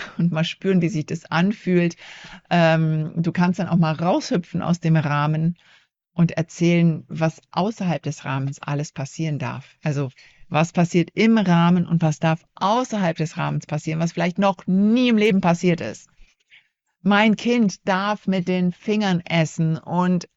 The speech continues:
rumsauen <laughs> und es passiert nichts. Also, ne, ich mache jetzt einfach mal so ein ganz banales Beispiel. Ähm, du kannst den Rahmen einreißen oder auflösen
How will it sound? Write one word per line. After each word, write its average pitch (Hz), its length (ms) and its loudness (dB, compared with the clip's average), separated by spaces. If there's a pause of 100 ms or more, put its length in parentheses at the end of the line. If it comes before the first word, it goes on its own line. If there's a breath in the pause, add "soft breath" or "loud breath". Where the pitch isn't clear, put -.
(120)
rumsauen 170 1120 2
<laughs> - 40 -4
und 196 220 0
es 190 120 -6
passiert 190 540 -2
nichts. 202 640 2 (440 loud breath)
Also, 190 360 2 (540 soft breath)
ne, 190 160 0
ich - 80 -2
mache 170 160 4
jetzt 170 100 0
einfach 165 200 -2
mal 160 160 -2
so 160 80 -4
ein - 20 -2
ganz 160 160 -2
banales 156 420 -2
Beispiel. 156 560 -4 (400 loud breath)
Ähm, 160 460 2 (160)
du - 140 -6
kannst 170 280 2
den 170 120 2
Rahmen 160 460 0
einreißen 160 680 -2
oder 156 280 -6
auflösen 147 880 -2